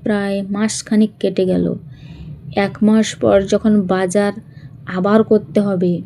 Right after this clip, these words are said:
তখন আমি যখন বাজার আসলাম, হুট করে দেখি সেই অটো রিক্সাওয়ালা। তাকে দেখে তো আমি পুরো খুশি হয়ে গেলাম যে, "না, আজকে আর বাজার করব না,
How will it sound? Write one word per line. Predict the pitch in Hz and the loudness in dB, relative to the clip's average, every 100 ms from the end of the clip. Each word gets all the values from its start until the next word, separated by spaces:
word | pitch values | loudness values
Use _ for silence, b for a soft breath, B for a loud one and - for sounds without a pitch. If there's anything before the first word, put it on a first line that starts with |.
| - - - | -14 -14 -2
তখন | 220 - 254 | -2 4 4
আমি | 233 226 220 220 220 269 - | 6 4 6 4 2 -2 -2
যখন | 208 190 208 196 | -2 0 0 2
বাজার | 190 190 208 | 0 2 2
আসলাম, | 196 185 - 208 208 247 B B B B B 214 180 | 2 -2 2 2 4 2 B B B B B -6 4
হুট | 233 247 | 6 6
করে | - 220 220 202 | 6 6 8 6
দেখি | 196 196 214 208 294 302 - - - 214 | 4 2 4 4 2 -2 -8 -12 -4 -2
সেই | - 220 | 4 6
অটো | 208 185 185 | 6 4 2
রিক্সাওয়ালা। | 202 190 190 - 185 180 175 175 214 - | 2 2 -2 -2 0 0 -2 -4 -12 -8
তাকে | 180 180 226 | -6 0 2
দেখে | 214 208 226 | 4 2 0
তো | 220 | 2
আমি | 220 226 | 2 2
পুরো | 220 233 226 | 4 4 4
খুশি | 233 - 233 - | 2 -4 0 6
হয়ে | 240 214 196 | 8 8 4
গেলাম | 185 175 170 185 - b b b b b b b | 0 -2 -2 -6 -12 b b b b b b b
যে, | 202 214 214 | 2 6 6
"না, | 202 226 220 175 170 | 6 4 2 -2 -6
আজকে | 175 196 180 - 233 226 226 | -6 -4 -6 -4 6 6 6
আর | 214 208 | 0 0
বাজার | 180 170 180 196 220 | 0 0 0 4 2
করব | 214 190 185 175 | 2 2 2 2
না, | 170 165 175 | 0 -2 -8